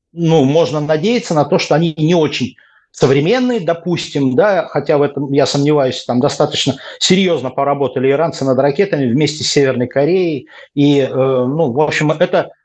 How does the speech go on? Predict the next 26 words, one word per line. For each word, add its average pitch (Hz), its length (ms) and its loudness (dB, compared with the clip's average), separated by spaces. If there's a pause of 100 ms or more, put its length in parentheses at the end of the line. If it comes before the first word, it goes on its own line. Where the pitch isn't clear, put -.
(100)
опасный 175 520 -2
фактор. - 420 -4 (380)
Эти 180 180 4
ракеты 208 360 0
могут 190 440 -2
спокойно 143 580 -2
долететь 139 640 0
до 160 220 2
Израиля, 120 560 -2
но 170 320 2
у 139 160 -4
Израиля 202 340 0
есть 160 360 -4
самая 185 360 0
мощная, 175 560 -2
ну, 160 140 0
чуть 147 240 -2
ли 143 80 2
не 143 140 2
в 123 40 0
мире, 170 400 -2
противоракетная 147 840 -2
оборона 127 520 -2 (260)
в 139 140 2
несколько 165 580 0
эшелонов. 151 540 -2